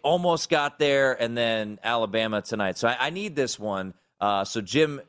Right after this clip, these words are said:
J-, you are, real quickly, before we jump to one more game, you are endorsing Xavier here tonight on the Nightcap.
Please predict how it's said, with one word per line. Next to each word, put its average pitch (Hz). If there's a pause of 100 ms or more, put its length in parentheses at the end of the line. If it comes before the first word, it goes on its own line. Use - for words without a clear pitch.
(120)
J-, 165
you 185
are, 170
real 190
quickly, 156
before 131
we 151
jump 143
to 143
one 139
more 139
game, 117
you 127
are 123 (300)
endorsing 196 (500)
Xavier 113 (280)
here 165
tonight 160 (500)
on 127
the 120
Nightcap. 90